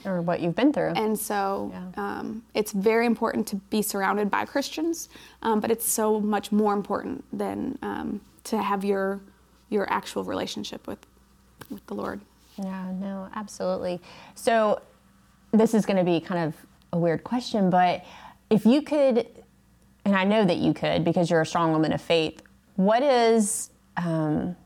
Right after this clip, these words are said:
Speaker 1: if you can talk about a couple of blessings, or if you can think of three blessings that have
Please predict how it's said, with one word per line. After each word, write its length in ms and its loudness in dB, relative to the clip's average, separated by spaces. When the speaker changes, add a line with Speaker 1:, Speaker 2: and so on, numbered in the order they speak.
Speaker 1:
if 140 0
you 100 6
can 140 4
talk 240 -2
about 380 2
a 40 -4
couple 380 0
of 100 2
blessings, 480 2
or 220 0
if 120 -4
you 100 4
can 120 2
think 220 0
of 120 -2
three 260 2
blessings 760 0
that 180 4
have 640 0